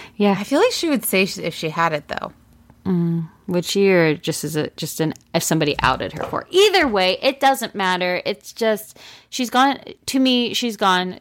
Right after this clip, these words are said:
Speaker 1: too far. And I know we've joked about saying Kelly God and everything. People get really <laughs> offended by that. It's just a joking nickname. Like,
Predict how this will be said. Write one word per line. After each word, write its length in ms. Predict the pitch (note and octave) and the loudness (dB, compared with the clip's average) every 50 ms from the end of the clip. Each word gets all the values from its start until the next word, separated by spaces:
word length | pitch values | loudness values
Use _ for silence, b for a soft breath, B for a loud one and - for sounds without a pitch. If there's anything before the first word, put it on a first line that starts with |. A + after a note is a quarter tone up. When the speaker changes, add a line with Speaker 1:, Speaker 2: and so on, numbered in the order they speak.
| - | -12
Speaker 1:
too 180 | - - G#3 F3+ | -6 -4 -4 -4
far. 300 | E3+ - F3 D#3+ D#3+ D#3+ | -2 0 2 2 2 2
And 100 | E3+ F3 | 2 0
I 60 | F3+ | -2
know 220 | F#3 F#3 F#3 G3+ G3+ | 0 0 0 2 2
we've 200 | G#3 G3+ F3+ D#3 | 2 2 0 0
joked 320 | - F3+ E3 E3+ E3 - | -2 0 0 -2 -2 -4
about 280 | E3 F3 E3+ E3 C#3+ - | -2 -2 0 -2 -2 -4
saying 280 | - F3 E3 D#3 D#3 | -6 -6 -6 -6 -6
Kelly 320 | - - F3+ E3 D#3 D#3 D#3 | -6 -4 -4 -2 -2 -4 -4
God 360 | D#3+ E3 D3 C#3+ C#3+ D3 D#3 | -2 0 2 2 2 0 -2
and 100 | D#3+ D#3 | -4 -6
everything. 320 | D3 C#3+ D3 - D#3+ D#3 | -6 -8 -8 -10 -10 -10
People 180 | D3 D#3+ D3+ D#3+ | -8 -8 -8 -8
get 140 | D#3 D#3 - | -8 -8 -8
really 200 | D3+ E3+ E3+ F3 | -8 -4 -4 -4
<laughs> 0 | |
offended 540 | F#3+ - - - A3+ G#3 B3+ G3+ A3 B3 F3 | -4 -2 0 2 4 4 4 6 4 4 4
by 200 | A3+ G3+ F#3+ F#3 | 4 4 4 4
that. 280 | F3 F#3 F3 F3 - - | 4 4 4 4 2 0
It's 280 | A3 A3 - - - - | -2 -4 -4 -6 -10 -4
just 280 | - A3 G3+ - - | -2 -2 -2 -2 -4
a 80 | G#3 G3+ | -8 -8
joking 480 | E3+ - F3+ D#3+ D#3+ - - E3+ E3 D#3+ | -4 -4 -2 -4 -2 -4 -6 -6 -4 -4
nickname. 500 | D#3 D#3 - - E3 D#3 D#3 D3+ D3 - | -6 -6 -6 -8 -8 -6 -6 -6 -8 -8
Like, 480 | - - A#2+ C#3 - - - - b | -6 -4 -4 -4 -6 -8 -14 -20 b